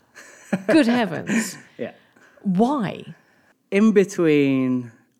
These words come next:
Speaker 1: Australia and,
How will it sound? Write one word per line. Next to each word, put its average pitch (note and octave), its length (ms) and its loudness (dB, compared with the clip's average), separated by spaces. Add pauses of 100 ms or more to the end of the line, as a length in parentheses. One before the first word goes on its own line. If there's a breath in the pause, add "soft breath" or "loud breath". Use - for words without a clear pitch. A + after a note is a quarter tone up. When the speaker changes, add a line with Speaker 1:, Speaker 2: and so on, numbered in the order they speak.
(120)
Speaker 1:
Australia B2 960 -4 (540)
and, A#2 840 -4